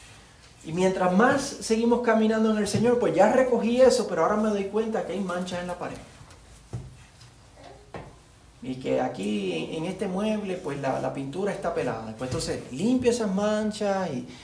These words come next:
y, y pinto la pared y pinto los muebles y ya se ve un poquito más limpio, ¿verdad?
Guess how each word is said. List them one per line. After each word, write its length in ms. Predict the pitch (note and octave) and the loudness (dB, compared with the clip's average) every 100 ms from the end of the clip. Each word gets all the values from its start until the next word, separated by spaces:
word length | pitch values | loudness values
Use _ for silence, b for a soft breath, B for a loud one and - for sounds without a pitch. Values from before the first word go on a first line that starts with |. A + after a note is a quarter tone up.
| B | B
y, 300 | C3 C3 C3 | -8 -8 -8
y 20 | |
pinto 480 | C#3+ G3 B3+ B3+ A3+ | -6 0 2 2 2
la 160 | G3+ F#3 | 0 0
pared 480 | E3+ F3 G3+ G3+ E3 | 0 0 -2 -2 -4
y 60 | |
pinto 400 | C#3 G3 A#3 A3 | -4 -4 -2 0
los 200 | G3+ F3 | 0 -2
muebles 520 | F#3+ A3 A3 G3 F#3 | -4 -2 -2 -2 -4
y 100 | D3 | -4
ya 180 | C#3 F#3+ | 0 2
se 160 | G3+ F3 | 2 -2
ve 140 | F#3+ | -2
un 100 | G3 | -2
poquito 380 | - F#3 G#3 G3 | -4 -8 -6 -6
más 240 | G3 A3+ | -4 -2
limpio, 440 | C4+ F#3+ C3+ A#2 B2 | -2 -2 -6 -8 -8
¿verdad? 200 | D#3+ | -8